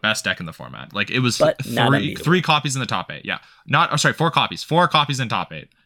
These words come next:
Speaker 1: Fifty percent
Speaker 2: Yeah.
Speaker 1: of the top eight was Rakdos midrange.
Speaker 2: Yeah, not unbeatable. If you know your, your deck very well, like Claudio shows us, and, you know, you have the,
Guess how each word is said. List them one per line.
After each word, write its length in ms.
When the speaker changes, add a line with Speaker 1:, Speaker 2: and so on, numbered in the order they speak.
Speaker 1:
Fifty 260
percent 260
Speaker 2:
Yeah. 60
Speaker 1:
of 60
the 80
top 180
eight 220
was 140
Rakdos 340
midrange. 460
Speaker 2:
Yeah, 160
not 220
unbeatable. 560
If 240
you 60
know 100
your, 200
your 120
deck 260
very 200
well, 160
like 160
Claudio 340
shows 320
us, 460
and, 340
you 60
know, 220
you 140
have 260
the, 180